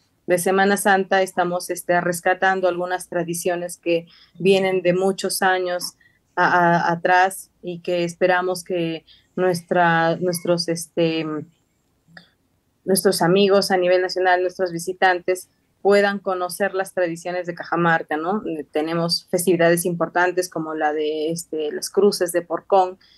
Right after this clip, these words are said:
que ya, este, algunos deben conocer, pero pretendemos de que se haga extensiva la invitación y otros puedan conocer este tipo de, mm, este tipo de festividades que tenemos en Cajamarca.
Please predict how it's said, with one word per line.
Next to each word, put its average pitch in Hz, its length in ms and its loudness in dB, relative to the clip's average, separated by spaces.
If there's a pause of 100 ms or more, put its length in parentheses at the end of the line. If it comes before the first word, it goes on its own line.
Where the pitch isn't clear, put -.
(200)
que 175 180 2
ya, 185 400 6
este, 170 500 -2 (280)
algunos 175 480 0
deben 180 240 0
conocer, 175 580 -4
pero 165 300 -4 (920)
pretendemos 185 500 2
de 180 120 2
que 170 140 0
se 180 140 0
haga 175 220 2
extensiva 180 560 0
la 175 80 0
invitación 170 640 0
y 170 120 -6
otros 175 320 -2
puedan 175 320 -4
conocer 170 520 -2 (380)
este 180 220 0
tipo 185 320 2
de, 170 240 2
mm, 151 240 -10 (360)
este 175 200 0
tipo - 200 2
de 196 100 4
festividades 185 580 2
que 190 60 0
tenemos 180 340 -2
en 170 80 -4
Cajamarca. 175 580 -2